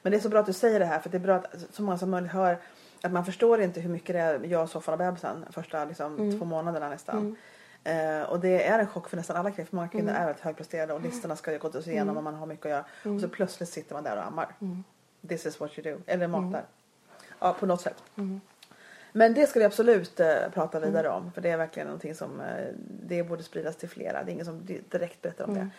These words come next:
Speaker 1: det. I-, inte hade du hört det speciellt mycket. Hur mycket barn, alltså, liksom, hur mycket man sitter med en bebis.
Speaker 2: Alltså, jo, jag var nog beredd på det. Eh, min
Speaker 1: Mm.
Speaker 2: syster hade fått barn innan mig
Speaker 1: Ja.
Speaker 2: och, eh,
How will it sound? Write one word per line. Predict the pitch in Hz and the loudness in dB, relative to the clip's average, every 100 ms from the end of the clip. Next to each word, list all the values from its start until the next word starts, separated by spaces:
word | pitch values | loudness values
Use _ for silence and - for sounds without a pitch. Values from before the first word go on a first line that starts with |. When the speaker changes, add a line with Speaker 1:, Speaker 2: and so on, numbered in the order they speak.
| - | -8
Speaker 1:
det. | 190 | -4
I-, | |
inte | 202 196 | 2 4
hade | 190 | 4
du | 175 | 2
hört | 170 175 | -2 -4
det | - | -8
speciellt | 180 175 180 | -6 -8 -10
mycket. | 170 - - _ | -14 -16 -20 _
Hur | - 185 | -2 -2
mycket | 175 180 | -2 -4
barn, | 165 160 | -2 -2
alltså, | 160 - | -4 -8
liksom, | 160 151 151 - - _ | -12 -14 -14 -20 -20 _
hur | 202 | 0
mycket | 196 185 | 0 2
man | 165 | -2
sitter | 175 - 160 | -4 -8 -8
med | |
en | 156 | 0
bebis. | 156 - - - - | 0 0 -10 -12 2
Speaker 2:
Alltså, | 403 381 | 2 4
jo, | 240 302 330 330 | 2 4 4 6
jag | 302 | 6
var | 302 427 | 8 6
nog | 254 196 | 6 4
beredd | 277 285 208 | 4 2 -2
på | |
det. | 185 - 208 - | -2 -2 -4 0
Eh, | 220 | 4
min | |
Speaker 1:
Mm. | 226 262 | 6 4
Speaker 2:
syster | 180 285 - | 2 -2 0
hade | 277 | 0
fått | 208 185 | -2 -2
barn | 170 170 | -2 -2
innan | 170 170 | -4 -2
mig | 175 | 0
Speaker 1:
Ja. | 190 | 2
Speaker 2:
och, | 202 - - - - - - | 2 -2 -16 -20 -20 -20 -2
eh, | 208 196 190 | 2 4 4